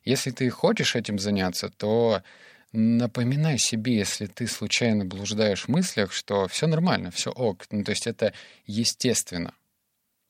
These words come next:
Но это эксперимент. И ты просто возвращаешь свое внимание к тому, на чем остановился. Что я заметил?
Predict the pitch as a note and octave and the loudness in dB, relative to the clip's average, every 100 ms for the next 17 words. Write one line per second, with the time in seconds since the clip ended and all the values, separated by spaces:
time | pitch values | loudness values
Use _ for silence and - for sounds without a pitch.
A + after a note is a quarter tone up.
0 | - F2+ G2 - C#3 - G#2 F2+ E2 - | -6 -2 0 -2 -8 -6 -4 -2 -4 -10
1 | - F#2+ - - A2 B2+ - A2+ - - | -14 -8 -8 0 0 0 0 -2 -2 -20
2 | - - _ G2+ F#2+ F#2 - A#2 A2 - | -20 -20 _ -4 -2 -2 0 0 0 0
3 | F2+ F#2 F#2+ G2+ G2+ - _ _ - - | -2 -2 -2 0 0 -4 _ _ -20 -20
4 | - - G#2 A2 - G2+ - G2+ F#2+ - | -14 -6 -4 -4 -6 -6 -4 -4 -6 -6
5 | G2 F2+ - - - - - - - - | -4 -4 -8 -16 -16 -20 -20 -12 -12 -4
6 | C#3 F3 D3 C#3+ G2+ F2+ - | 2 2 4 2 2 -2 -6